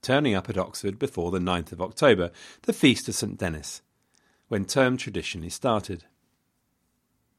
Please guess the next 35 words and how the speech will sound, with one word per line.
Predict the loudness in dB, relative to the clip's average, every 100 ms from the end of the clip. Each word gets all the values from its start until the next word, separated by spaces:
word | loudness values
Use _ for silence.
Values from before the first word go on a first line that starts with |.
| _ _ _ -8
He | -2
might | -2 4
well | 4 4
have | 4
come | 2 2
in |
the | -2
company | -2 -6 -6 -4
of | -2
a |
bringer, | 0 4 4 4 -4 _ -20 -14 -4
a | 6
bloke | 8 6 4 -10 -2
rather | 8 8 8
like | 2 0
the |
school | -6 -4 -4
bus, | -2 -4 -6 -14 _ _ -6
who | -6
picks | -2 -2 -2
students | -8 -8 -8 -10 -8
up | -10 -10 -6
along | -4 -4
the | -4
route. | -2 -2 -4 -16 _ _ _ _ _ _ _ _ _ _ _ _ _ _ -8
On | -6
his | -6
first | 0 0 2
night, | 4 4 2 -6 _ _ _ 0
Wycliffe | 0 4 2 4
probably | 0 2 0 -2
checked | -4 -8 -8
into | -10 -4 0
an | 0
inn, | 0 -2